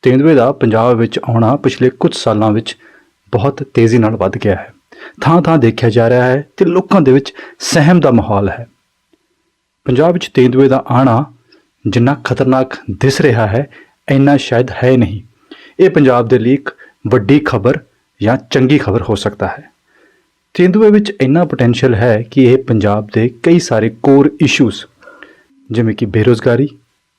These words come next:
ਸਾਡੇ ਕੁਦਰਤੀ ਸੰਸਾਧਨਾਂ ਦਾ ਖਤਮ ਹੋਣਾ, ਸਾਡੇ ਸਰਫੇਸ ਵਾਟਰ ਦਾ ਕੰਜ਼ਰਵੇਸ਼ਨ ਤੇ ਪੰਜਾਬ ਵਿੱਚ ਜੰਗਲਾਂ ਦਾ ਬੇਹੱਦ ਖਤਰਨਾਕ ਸਥਿਤੀ ਤੱਕ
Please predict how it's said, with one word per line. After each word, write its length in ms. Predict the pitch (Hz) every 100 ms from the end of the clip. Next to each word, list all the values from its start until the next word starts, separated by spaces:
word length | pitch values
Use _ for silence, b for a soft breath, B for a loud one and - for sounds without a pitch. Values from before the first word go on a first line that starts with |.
| _ _ _
ਸਾਡੇ 380 | - - 113 107
ਕੁਦਰਤੀ 440 | 110 156 151 147 135
ਸੰਸਾਧਨਾਂ 540 | - 110 110 113 113
ਦਾ 60 | 101
ਖਤਮ 340 | - 110 143
ਹੋਣਾ, 240 | 143 156 156 _ _ _ _ _ _ _ _ _ _
ਸਾਡੇ 360 | - 131 107 107
ਸਰਫੇਸ 540 | - 151 151 151 135
ਵਾਟਰ 280 | 107 104 127
ਦਾ 140 | 127
ਕੰਜ਼ਰਵੇਸ਼ਨ 680 | 107 - 107 113 120 120 135 135 b b b b b
ਤੇ 80 | -
ਪੰਜਾਬ 360 | 127 113 110 104
ਵਿੱਚ 260 | 127 - - _ _ _ _ _ _ _ _ _ _ 104
ਜੰਗਲਾਂ 420 | 123 131 131 113
ਦਾ 240 | 98 123 - _ _ _ _ _ _ _ _ _ _ _ 95
ਬੇਹੱਦ 440 | 90 143 160 113 - - _
ਖਤਰਨਾਕ 440 | - 131 127 117
ਸਥਿਤੀ 300 | - - 107
ਤੱਕ 360 | 110 113 - -